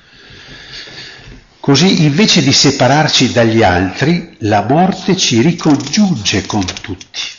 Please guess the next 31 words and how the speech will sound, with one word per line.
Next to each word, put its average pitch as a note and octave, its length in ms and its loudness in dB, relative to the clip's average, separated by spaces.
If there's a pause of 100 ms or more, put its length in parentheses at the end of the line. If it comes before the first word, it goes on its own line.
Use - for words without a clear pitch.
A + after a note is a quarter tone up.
(1500)
Invece E3 380 4
di C#3+ 80 2
infondere D3 520 2
in C3 80 2
noi E3 200 4
solo D3 300 4
dolore, B2 1040 2
diventa A2 600 0
un A2+ 240 0
modo C#3+ 320 2
nuovo D#3 480 2
di A#2 120 0
stringere D3 600 0
amicizia. C3+ 760 -2 (1120)
Invece A#2+ 600 0
di A2+ 420 -2
apparirci B2 960 0
come A#2 260 -2
la G2 140 0
fine F3+ 420 2
della G2+ 220 0
nostra B2 420 0
vita, F3 600 -2 (260)
si - 260 -2
mostra D3+ 640 0
come A#2+ 380 -2
auspicio D3 1000 -2
di A#2 100 -2
un A#2 100 0
nuovo G#2+ 420 -2
inizio. G2 560 -6